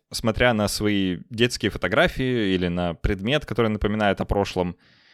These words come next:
или при прослушивании музыки, которая у вас ассоциируется с определенным временем вашей жизни. Любопытно, что раньше ностальгия считалась болезнью и рассматривалась в основном в контексте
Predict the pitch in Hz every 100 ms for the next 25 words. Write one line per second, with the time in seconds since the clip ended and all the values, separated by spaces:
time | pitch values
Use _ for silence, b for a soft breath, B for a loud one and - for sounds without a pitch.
0 | b 92 - 98 - 87 107 - 95 95
1 | 160 143 117 - 107 104 104 101 - -
2 | - 104 - 131 113 - 95 92 95 104
3 | 107 92 107 107 92 95 - 98 95 80
4 | - _ b b b b b b b b
5 | b - 131 143 262 269 175 - 135 131
6 | 123 107 110 202 226 - 110 101 - 104
7 | 180 214 117 143 135 101 113 113 85 78
8 | - _ _ - 127 127 113 101 107 107
9 | 156 156 123 101 98 - 107 120 - 98
10 | 117 - - 104 92 87